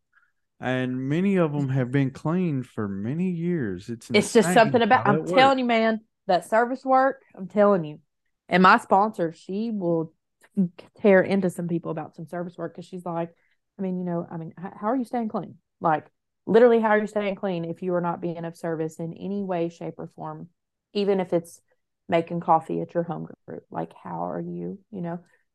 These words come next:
Speaker 2: Um, and I feel like it just gives, I, I say us as in, I know I can at least speak for a few of us, um, just that sense of purpose, man, and being able to help somebody like us, like,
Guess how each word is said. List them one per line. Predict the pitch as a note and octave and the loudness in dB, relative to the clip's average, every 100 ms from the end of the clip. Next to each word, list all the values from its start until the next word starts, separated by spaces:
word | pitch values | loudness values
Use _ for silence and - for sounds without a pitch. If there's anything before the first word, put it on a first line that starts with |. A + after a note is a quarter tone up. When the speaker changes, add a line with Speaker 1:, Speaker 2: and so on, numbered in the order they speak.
| - | -16
Speaker 2:
Um, | F#2 F2+ C#2 A3 _ | -10 -10 -10 -14 _
and | G3+ | -16
I | |
feel | G#3 C#4 | -12 -10
like | C#4 | -8
it | C4+ | -10
just | C4+ B3+ - | -12 -16 -8
gives, | A3+ G#3+ - _ - | -8 -8 -16 _ -20
I, | - - | -20 -14
I | G3+ | -14
say | F#3+ A3+ G#3+ | -8 -6 -4
us | - F3 F#3 - - | -4 -6 -6 -12 -12
as | F3+ E3+ | -10 -8
in, | F3 E3+ E3 F3 - | -8 -10 -10 -12 -10
I | F3+ | -4
know | E3+ | 0
I | E3+ | 0
can | E3+ | -2
at | F#3+ | -4
least | E3+ E3+ | -2 0
speak | - E3+ | 0 0
for | - E3+ | 0 -4
a | |
few | E3+ - G3 - | 0 6 8 8
of | - | 6
us, | - G#3 - - - _ - | 4 2 -4 -14 -20 _ 0
um, | F3+ F3 E3+ E3+ | 4 4 4 2
just | B3 A#3+ | 0 6
that | C#4+ - | 4 6
sense | A#3+ A#3+ A#3 | 4 4 4
of | F3+ - | 0 -2
purpose, | - F3+ F#3+ D#3+ - - - - | 2 2 4 -2 -6 -14 -8 -2
man, | D#3 D3+ E3+ | -2 2 0
and | - E3+ E3+ | 2 4 6
being | G3+ G#3+ | 6 6
able | G3+ F3+ | 4 4
to | |
help | F3+ F3+ | 4 2
somebody | - G3 F3+ | 0 -2 2
like | E3 D#3 F3 | 2 2 0
us, | G#3+ A3 A3 | 0 0 0
like, | G3+ F#3+ | -4 -4